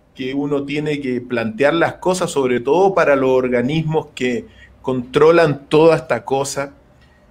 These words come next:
pongamos los datos en la mesa, y si uno pone los datos en la mesa, y ustedes los conocen también,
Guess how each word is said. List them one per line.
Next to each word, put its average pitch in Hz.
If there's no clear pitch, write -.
pongamos 190
los 170
datos 175
en 160
la 120
mesa, 156
y 139
si 156
uno 190
pone 190
los 185
datos 180
en 170
la 156
mesa, 185
y 175
ustedes 185
los 202
conocen 165
también, 98